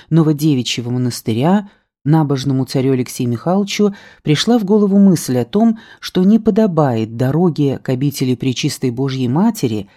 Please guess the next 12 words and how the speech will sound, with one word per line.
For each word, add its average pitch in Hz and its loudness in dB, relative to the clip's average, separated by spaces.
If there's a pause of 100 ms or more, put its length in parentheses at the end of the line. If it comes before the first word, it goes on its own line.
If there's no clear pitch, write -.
(260)
носить 143 0
название, 220 2 (180)
упоминающее 160 0
сатану. 147 -4 (400)
И 196 0
шестнадцатого 202 2
апреля 185 2 (240)
тысяча 185 -2
шестьсот 139 -2
пятьдесят 123 -4
восьмого 120 -2
года 233 0